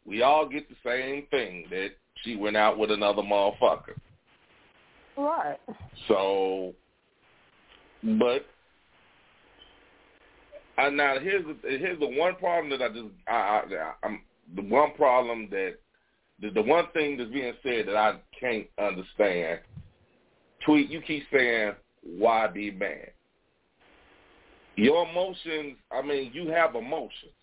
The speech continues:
Speaker 1: So, I mean, it, it, it either, if it don't bother me, that mean I never gave a fuck about you.
Speaker 2: Right.
Speaker 1: So, I mean, I don't see how you sitting here saying you can't be mad.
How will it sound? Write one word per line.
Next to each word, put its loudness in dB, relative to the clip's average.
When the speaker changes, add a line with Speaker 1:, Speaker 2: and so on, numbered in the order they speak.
Speaker 1:
So, 6
I 4
mean, 0
it, 2
it, -2
it -8
either, 2
if -2
it 2
don't 0
bother 2
me, -10
that -8
mean -6
I -2
never -6
gave -6
a -12
fuck 2
about 2
you. 2
Speaker 2:
Right. 4
Speaker 1:
So, 2
I -2
mean, -6
I -2
don't -4
see -10
how 2
you -6
sitting -2
here -2
saying 0
you 0
can't 0
be -2
mad. -4